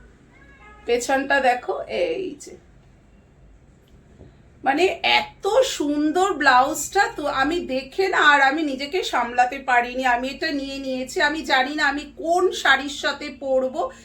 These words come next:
কিন্তু আমার এত ভালো লেগেছে যে আমি নিয়ে নিতে বাধ্য হলাম। এই যে পেছনটা হচ্ছে এই রকম, আর সামনেটা হচ্ছে এই রকম।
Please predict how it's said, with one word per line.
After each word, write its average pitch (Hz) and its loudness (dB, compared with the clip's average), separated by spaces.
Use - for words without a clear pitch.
কিন্তু 349 -2
আমার 330 4
এত - -8
ভালো 277 4
লেগেছে 262 -2
যে 311 -4
আমি 302 -4
নিয়ে 269 -4
নিতে - -6
বাধ্য - -2
হলাম। 196 -2
এই 180 -8
যে 190 -8
পেছনটা 294 -6
হচ্ছে 285 -10
এই 262 -8
রকম, 302 -8
আর 214 4
সামনেটা 233 2
হচ্ছে 254 -4
এই 359 2
রকম। 339 -10